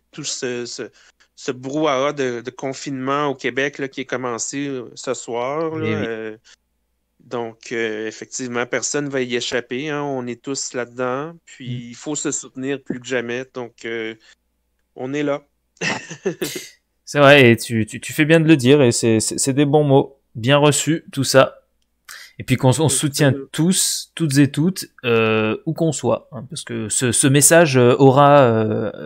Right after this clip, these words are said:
Speaker 2: le même écho en France et dans tous les pays où on nous écoutera, euh, parce
Speaker 1: Oui.
Speaker 2: que, voilà, si, même s'il y a peut-être pas de couvre-feu ou de confinement, il y a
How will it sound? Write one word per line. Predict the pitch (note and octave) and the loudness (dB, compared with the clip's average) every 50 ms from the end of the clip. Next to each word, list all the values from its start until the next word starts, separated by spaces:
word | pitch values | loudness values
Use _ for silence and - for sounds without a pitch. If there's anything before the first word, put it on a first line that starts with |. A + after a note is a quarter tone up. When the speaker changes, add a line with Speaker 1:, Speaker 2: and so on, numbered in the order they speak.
| F2 | -4
Speaker 2:
le | A#2+ A#2 A#2+ | 0 2 2
même | B2+ C#3 D3 D3 | 4 4 4 4
écho | C#3+ C#3 C#3 - D#3 D3+ D3+ D3 C#3 | 2 2 4 4 4 6 8 6 6
en | C#3 B2 B2 A#2+ | 6 6 4 2
France | - - C3+ C#3+ D3+ D3+ - - | 0 0 0 0 0 -2 -4 -8
et | A#2+ | -4
dans | A2+ A#2 A2 | -2 -2 -2
tous | - C3+ | 0 2
les | B2+ B2 | 0 0
pays | B2 - B2 A#2+ B2+ | 0 0 0 0 2
où | B2 A#2 A2+ A2+ A2+ G#2 G#2+ | 2 2 2 0 0 0 -2
on | G#2+ G#2+ G#2+ G#2 G#2 | -4 -4 -4 -4 -4
nous | G#2+ A2+ A2+ G#2 A2 | -2 -2 0 0 -2
écoutera, | G#2+ - - A#2 - - - G#2+ C3+ - - - - - - - - - - - _ _ _ | -4 -4 -8 -14 -14 -8 -6 -4 -6 -6 -6 -16 -20 -20 -20 -18 -18 -18 -20 -20 _ _ _
euh, | G2 F#2+ F#2+ F#2+ | -8 -6 -6 -6
parce | F#2+ - G2+ G#2 - | -6 -8 -10 -10 -8
Speaker 1:
Oui. | B2 B2+ | -6 -4
Speaker 2:
que, | A2+ A2 A#2+ A#2+ A2+ - - - | -4 -4 -2 -4 -6 -6 -10 -14
voilà, | - - D#2 - - _ _ - F#3 - D#3+ - _ _ | -14 -14 -14 -14 -16 _ _ -20 -20 -20 -20 -20 _ _
si, | _ - - - B2 | _ -10 -8 -6 -4
même | A#2 A2+ B2+ C3 | 0 2 2 2
s'il | - - - B2 | 2 2 2 0
y | |
a | G#2+ | 0
peut-être | - - G#2+ - | 0 -4 -6 -2
pas | C3 A#2+ | -2 -2
de | - | -2
couvre-feu | - - B2+ A2+ A2 A2+ A2+ A2 - - B2 A#2+ C3 C#3+ D#3 | -2 -6 -4 2 4 2 2 2 0 0 0 2 2 2 0
ou | D3+ C3 A#2+ | 0 -2 -4
de | A2+ - | -6 -6
confinement, | _ A#2 A2+ A2 - A#2 A2+ A2 A2+ A#2+ C3 C3 B2+ B2 A2 | _ -6 -6 -6 -4 -6 -4 0 2 2 2 2 0 -2 -4
il | A2 A2 | -2 0
y | A2 A2 | 0 0
a | A2 | 0